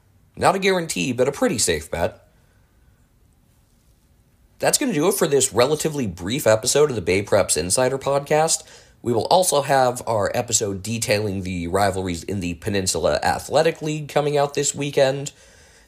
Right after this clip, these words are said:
and then come back on Saturday and Sunday to hear our recaps of this week's action, or my recaps, I don't know why I'm speaking in plural,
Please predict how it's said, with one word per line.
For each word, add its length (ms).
and 140
then 240
come 220
back 240
on 180
Saturday 440
and 120
Sunday 360
to 100
hear 340
our 260
recaps 600
of 100
this 200
week's 240
action, 600
or 160
my 260
recaps, 480
I 80
don't 80
know 140
why 260
I'm 100
speaking 560
in 220
plural, 580